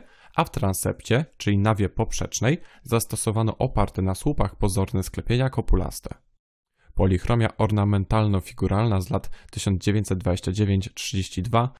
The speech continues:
oraz z lat czterdziestych powstała na wzór szesnastowiecznej autorstwa Józefa Dudkiewicza. Słynący łaskami wizerunek Matki Boskiej Radosnej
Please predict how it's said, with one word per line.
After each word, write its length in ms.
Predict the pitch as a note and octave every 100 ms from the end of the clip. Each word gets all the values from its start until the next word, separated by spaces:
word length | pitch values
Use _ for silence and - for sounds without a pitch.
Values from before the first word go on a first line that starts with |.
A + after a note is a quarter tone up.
| _
oraz 280 | A2 G#2 G2
z 40 | -
lat 200 | G2 -
czterdziestych 760 | - F#2+ - D#3+ - G#2+ - -
powstała 440 | - A#2 - A2 F#2+
na 140 | F#2+
wzór 300 | F#2+ C3 B2+
szesnastowiecznej 1000 | - E3+ - D3 - F#2+ F#2+ - F#2 B2+ -
autorstwa 520 | - - F#2 - A2+
Józefa 360 | F#2+ - - F2+
Dudkiewicza. 580 | G2 - G2+ G#2 - - - - _ _ _ _
Słynący 500 | - G2+ G#2 G#2 F#2+
łaskami 440 | F#2 - G#2 G2+
wizerunek 500 | F#2+ G#2 G2 G2 -
Matki 300 | G#2 G#2 -
Boskiej 340 | G2+ G2+ - F#2+
Radosnej 560 | F#2+ C3+ C#3+ B2 A2+